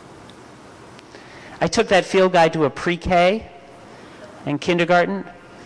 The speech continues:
and they decided, "We need to create a field guide to the park down the street from our school." And these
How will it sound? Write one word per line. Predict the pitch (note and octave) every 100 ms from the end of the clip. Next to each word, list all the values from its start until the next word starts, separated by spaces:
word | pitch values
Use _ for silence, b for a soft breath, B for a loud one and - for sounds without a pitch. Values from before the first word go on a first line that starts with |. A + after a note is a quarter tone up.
| B B -
and | E3 E3+
they | F#3+
decided, | F#3 - E3+ D#3+ C#3
"We | D3+ G#3
need | A3+ G3
to |
create | F#3+ G3 F3
a |
field | - F3+ E3+
guide | D#3 D#3+
to | D#3+
the | D3+
park | C3 - G#3+ - -
down | C#3
the | C#3
street | - D3+ -
from | C#3+
our | C3 C3+ C#3 - - -
school." | - - G#3 A#2 - - - B B B B
And | - D3+
these | F3 G3 F3 -